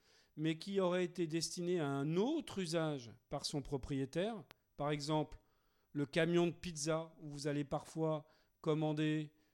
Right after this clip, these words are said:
une calzone ou une margarita, eh bien, ce camion de pizza n'est pas un véhicule en circulation. C'est un véhicule qui n'est pas destiné ici à circuler.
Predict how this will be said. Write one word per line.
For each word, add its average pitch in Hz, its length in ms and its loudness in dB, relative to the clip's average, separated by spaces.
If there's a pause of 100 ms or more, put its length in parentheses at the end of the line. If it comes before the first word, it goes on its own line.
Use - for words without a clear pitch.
(120)
une 143 200 -2
calzone 151 600 2
ou 143 100 2
une 139 140 2
margarita, 147 680 2 (640)
eh 147 120 2
bien, 160 500 2
ce - 180 -8
camion 165 460 4
de 139 40 -2
pizza 147 480 -2 (520)
n'est 160 180 4
pas 208 400 4
un 160 160 4
véhicule 151 640 2
en 160 340 0 (360)
circulation. 151 960 0 (440)
C'est - 460 0
un 151 140 6
véhicule 143 600 2 (240)
qui 151 140 -2
n'est 143 100 4
pas 147 240 2
destiné 143 560 -2
ici 156 440 -4 (680)
à 170 80 -2
circuler. 147 460 -4